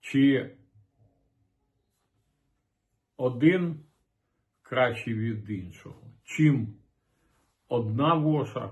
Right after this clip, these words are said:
краще від іншої? А? Думайте, спостерігайте, залишайтесь з нами.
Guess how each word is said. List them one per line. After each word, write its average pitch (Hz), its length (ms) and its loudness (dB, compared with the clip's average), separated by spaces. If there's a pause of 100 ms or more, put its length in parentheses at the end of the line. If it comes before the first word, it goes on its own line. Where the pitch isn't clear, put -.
краще 110 540 -4
від 107 300 -2
іншої? 87 520 -16 (2500)
А? 143 200 -4 (3250)
Думайте, 147 680 0 (180)
спостерігайте, 113 1040 -4
залишайтесь 113 880 -6
з 107 180 -10
нами. 107 480 -6